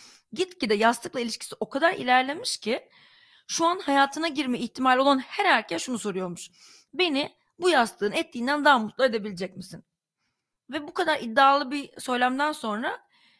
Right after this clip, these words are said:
e, aşırı zor influence olan bendeniz influence olmuşum. E, ya olmuşum diyorum çünkü sabah dörtte o gece yatağımda sızıp kalmıştım ve, e,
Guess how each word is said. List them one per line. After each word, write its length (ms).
e, 240
aşırı 320
zor 300
influence 460
olan 220
bendeniz 500
influence 420
olmuşum. 460
E, 60
ya 100
olmuşum 460
diyorum 200
çünkü 160
sabah 340
dörtte 260
o 80
gece 180
yatağımda 360
sızıp 220
kalmıştım 760
ve, 320
e, 80